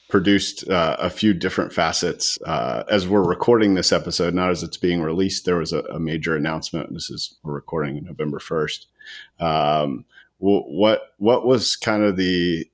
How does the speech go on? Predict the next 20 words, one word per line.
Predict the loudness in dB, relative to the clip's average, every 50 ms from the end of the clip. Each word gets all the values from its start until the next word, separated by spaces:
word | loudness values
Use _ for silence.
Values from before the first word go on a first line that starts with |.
| -4
uh, | -2 0 0 0
I | 2
guess | 0 0 2
explain | 0 -2 0 2 2 4 4 4 2
first, | 2 4 4 6 6 4 2 -2 -2
like, | -2 -2 0
what, | 0 0 0 0 0
what | -2 -4 -4
the | -2
big | -2 -2 0 0
announcement | 0 0 -2 -2 -2 0 2 4 4
is, | 4 4 4 2
and | 0 0 0
then | 0 0
explain | -2 -2 -4 -2 -2 0 0 2 0 0 -2
kind | -2 -2 -2 -2
of | -2 -2
the | -2
why | -2 0 0 0 0 0 -2
behind, | -4 -6 -10 -8 -8 -6 -6 -4 -4 -6 -8 -8